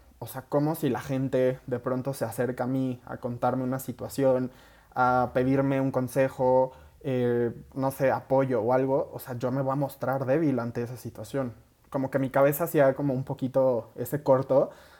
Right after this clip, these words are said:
de decir, "Güey, pues, o sea, como que no me hace sentido, ¿no?". O sea, si te buscan es porque te ven fuerte, te ven en este sentido de, eh, apoyo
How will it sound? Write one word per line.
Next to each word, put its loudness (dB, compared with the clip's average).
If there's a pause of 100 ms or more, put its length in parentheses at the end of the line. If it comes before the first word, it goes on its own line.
(100)
de 0
decir, -2
"Güey, 2
pues, -6 (380)
o -20
sea, -12
como -10
que -8
no -4
me 0
hace -2
sentido, -2
¿no?". -2
O -4
sea, -10
si -8
te -2
buscan 2 (360)
es -4
porque -4
te -2
ven 2
fuerte, 6
te -2
ven -2 (300)
en -2
este -4
sentido 2
de, 6 (540)
eh, 0
apoyo 6